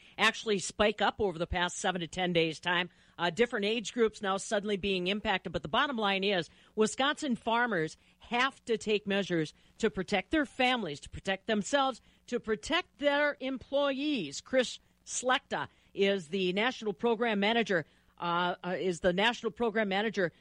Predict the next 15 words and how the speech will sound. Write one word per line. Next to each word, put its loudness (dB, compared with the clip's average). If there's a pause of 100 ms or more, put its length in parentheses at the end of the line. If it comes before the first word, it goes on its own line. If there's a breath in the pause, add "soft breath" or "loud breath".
(140 soft breath)
for 2
farm 0
safety -4
when 0
it 0
comes 0
to 0
covid 0
nineteen 0
and -2
the 0
Rural 4
Mutual -6
Insurance -4
Company. -2